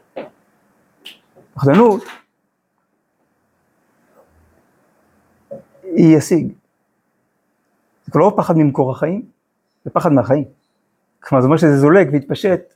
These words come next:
מעבר ל-, ל-, ל-, להקשר הראוי.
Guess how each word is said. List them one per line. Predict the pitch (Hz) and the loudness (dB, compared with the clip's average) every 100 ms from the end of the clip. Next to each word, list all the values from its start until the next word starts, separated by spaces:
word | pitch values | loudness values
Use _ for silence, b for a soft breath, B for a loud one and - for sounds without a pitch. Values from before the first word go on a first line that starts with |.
| _ | _
מעבר | 165 165 190 170 | -4 0 2 2
ל-, | 139 127 127 - _ _ _ _ _ _ _ _ _ _ _ _ - - - | 2 0 -4 -14 _ _ _ _ _ _ _ _ _ _ _ _ -20 -18 -2
ל-, | 156 147 160 | 0 2 2
ל-, | - | 2
להקשר | 151 135 - 147 | 0 0 0 2
הראוי. | 135 165 139 | 2 2 0